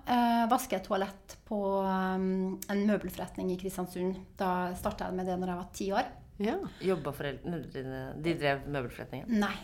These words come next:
Speaker 1: mamma vasket møbelforretningen.
Speaker 2: Oi, så du hjalp henne på arbeid?
Speaker 1: Mm.
Speaker 3: Å, ja.
Speaker 2: Det er
Speaker 1: Historien
Speaker 2: jobb, jo. Ja.
Speaker 1: Ja,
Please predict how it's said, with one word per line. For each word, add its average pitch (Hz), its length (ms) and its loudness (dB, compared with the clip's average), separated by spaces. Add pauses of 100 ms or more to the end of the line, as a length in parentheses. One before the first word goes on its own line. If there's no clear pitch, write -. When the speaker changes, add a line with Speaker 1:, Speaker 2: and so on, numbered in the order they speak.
(320)
Speaker 1:
mamma 220 340 4
vasket 208 600 -4
møbelforretningen. 185 720 -2 (420)
Speaker 2:
Oi, 277 60 6
så 285 160 4
du 269 100 8
hjalp 277 220 2 (100)
henne 240 160 0
på 240 100 0
arbeid? 277 300 2
Speaker 1:
Mm. 208 380 4
Speaker 3:
Å, 143 100 -2
ja. 233 240 -2
Speaker 2:
Det 302 160 6
er 294 40 8
Speaker 1:
Historien 190 260 10
Speaker 2:
jobb, 190 180 6
jo. 156 200 -2 (280)
Ja. 185 120 2 (120)
Speaker 1:
Ja, 277 240 2